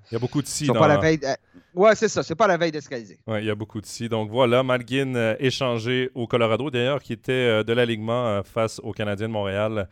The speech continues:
Speaker 1: tu l'as dit, sur la troisième ligne de
Speaker 2: Ouais.
Speaker 1: l'équipe.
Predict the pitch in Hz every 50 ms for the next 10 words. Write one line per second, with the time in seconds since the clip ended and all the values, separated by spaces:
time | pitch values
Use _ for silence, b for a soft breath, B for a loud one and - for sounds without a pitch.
0 | b b b b b - - 113 107 104 101 101 98 113 127 - - 117 101 107
1 | 107 104 - - - 135 147 139 127 113 117 110 107 107 113 120 120 120 120 110
2 | - 110 101 98 113 113 104 101 95 - - 98 - -